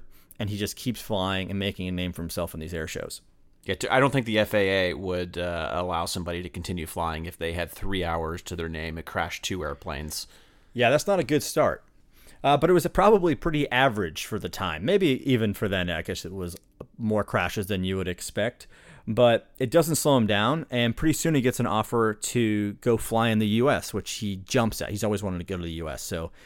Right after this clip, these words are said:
Speaker 1: he goes, he starts flying in the U S, and specifically he flies with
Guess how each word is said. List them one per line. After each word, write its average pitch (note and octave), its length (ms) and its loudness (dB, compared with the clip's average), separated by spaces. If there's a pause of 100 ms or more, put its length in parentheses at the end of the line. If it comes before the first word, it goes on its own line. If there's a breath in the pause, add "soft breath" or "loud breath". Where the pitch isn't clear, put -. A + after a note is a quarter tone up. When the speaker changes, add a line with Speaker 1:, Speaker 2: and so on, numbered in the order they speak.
(320 soft breath)
Speaker 1:
he B2+ 180 0
goes, C3+ 460 6
he A#2+ 120 -4
starts - 260 2
flying B2+ 440 4
in A#2+ 80 4
the A2+ 80 2
U G#2+ 220 2
S, A2 460 2
and G2 440 -4
specifically D#3 600 0
he G#2 100 -2
flies G#2+ 540 0
with G2+ 300 -4